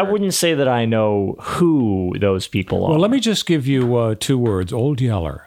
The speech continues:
Speaker 1: All right?
Speaker 2: Oh,
Speaker 1: Does
Speaker 2: yeah,
Speaker 1: that
Speaker 2: classic.
Speaker 1: help?
Speaker 2: Of
Speaker 1: Old
Speaker 2: course.
Speaker 1: Yeller.
Speaker 2: I saw it, like, five times.
Speaker 1: He was, I don't think I've ever seen
Speaker 2: The dog?
Speaker 1: it.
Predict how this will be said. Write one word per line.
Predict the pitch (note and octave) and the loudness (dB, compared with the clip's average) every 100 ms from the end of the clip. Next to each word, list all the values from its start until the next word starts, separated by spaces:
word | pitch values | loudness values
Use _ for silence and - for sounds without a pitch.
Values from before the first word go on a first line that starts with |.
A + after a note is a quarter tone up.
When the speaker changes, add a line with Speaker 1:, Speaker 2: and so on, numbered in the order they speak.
| - | -10
Speaker 1:
All | F2+ | -2
right? | |
Speaker 2:
Oh, | C3+ G#3 | 0 0
Speaker 1:
Does | F3+ | 0
Speaker 2:
yeah, | C3+ | 0
Speaker 1:
that | |
Speaker 2:
classic. | C3+ F#3+ F#3 C3+ - - | 0 0 -2 -2 -4 -2
Speaker 1:
help? | C#3+ | 0
Speaker 2:
Of | D3+ | 0
Speaker 1:
Old | E3 | 2
Speaker 2:
course. | G3 C#4+ B3 - | 2 2 0 0
Speaker 1:
Yeller. | B2 | -2
Speaker 2:
I | |
saw | C#3 D3+ | 0 0
it, | C#3+ | 0
like, | C#3 | -2
five | - C#3+ C3 | -2 -2 0
times. | F#3+ - D3+ - | -2 -2 -4 0
Speaker 1:
He | C3+ C3+ | 0 0
was, | C#3 C3 B2 A2+ | 0 0 0 -2
I | G2 G2+ D3+ | -2 -2 -2
don't | G2+ G#2 | -2 -2
think | G#2 | -2
I've | G#2+ | -2
ever | C#3+ G#2+ | -4 -2
seen | |
Speaker 2:
The | C3 | -2
dog? | B2 G#2 C3 C4 G4 - | 0 2 0 -2 -8 -6
Speaker 1:
it. | A#2+ - | -6 -4